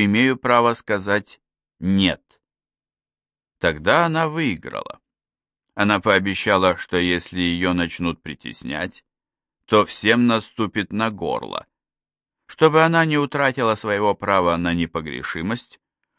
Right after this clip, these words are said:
он решил не искушать ее похвалами за прошлые заслуги и оставил все как есть. "Она не глупа", думал Андрес Шюман, "и извлечет урок из неприятности".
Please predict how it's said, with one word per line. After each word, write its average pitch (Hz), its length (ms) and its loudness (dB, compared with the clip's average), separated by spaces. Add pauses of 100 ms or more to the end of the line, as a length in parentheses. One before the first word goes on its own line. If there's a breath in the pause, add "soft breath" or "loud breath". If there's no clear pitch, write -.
(160)
он 165 160 2
решил 202 300 0
не 190 220 0
искушать 151 600 -2
ее 92 200 0
похвалами 87 680 0
за 80 160 -4
прошлые 76 560 -6
заслуги - 680 -10 (680)
и 92 80 2
оставил 175 580 2
все 131 280 -2
как - 300 -6
есть. - 420 -16 (1200)
"Она 90 460 2
не 90 200 2
глупа", 104 720 -8 (420)
думал 101 540 2
Андрес 80 480 -4
Шюман, 76 680 -8 (400)
"и 104 180 2
извлечет 139 640 -2
урок 92 500 0
из 87 200 -4
неприятности". 82 1040 -4